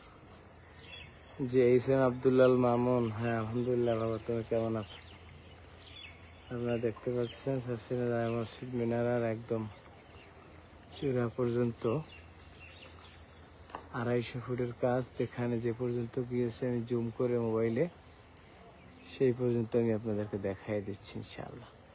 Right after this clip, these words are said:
এই হলো আমাদের বর্তমান কাজের জায়গা।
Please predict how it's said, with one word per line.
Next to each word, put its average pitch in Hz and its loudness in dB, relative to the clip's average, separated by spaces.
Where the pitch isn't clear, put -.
এই 127 8
হলো 123 6
আমাদের 120 4
বর্তমান 117 0
কাজের 113 2
জায়গা। 110 2